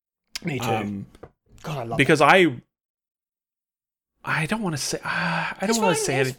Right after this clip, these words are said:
Speaker 1: it's fine. It's fine.
Speaker 2: I don't, th-, I, nothing about that game was particularly interesting or impressive to me,
Speaker 1: Ugh.
Speaker 2: except for the last ninety minutes, which are fucking amazing. <laughs>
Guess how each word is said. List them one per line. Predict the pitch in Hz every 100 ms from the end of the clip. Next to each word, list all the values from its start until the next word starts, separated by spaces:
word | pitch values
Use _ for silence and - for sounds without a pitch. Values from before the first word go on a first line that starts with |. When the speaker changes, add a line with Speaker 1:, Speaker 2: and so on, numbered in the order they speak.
| _
Speaker 1:
it's | - 427
fine. | - 294 294 294 262 220 _ _
It's | _
fine. | -
Speaker 2:
I | - 247
don't, | 240 226 202
th-, | - -
I, | 214
nothing | 220 208 214 247 240
about | 214 208
that | 202
game | 196 202
was | 196
particularly | - - 196 214 202 202 208
interesting | 208 202 - 175 180
or | 175
impressive | 175 190 185 175 -
to | 127
me, | 110 104 - _ _ _ _
Speaker 1:
Ugh. | - -
Speaker 2:
except | - - 185
for |
the | 185
last | 180 175 170
ninety | 170 165 151
minutes, | 147 143
which | 131
are | 107
fucking | - 113 - 151
amazing. | 131 110 104 117 123
<laughs> | 131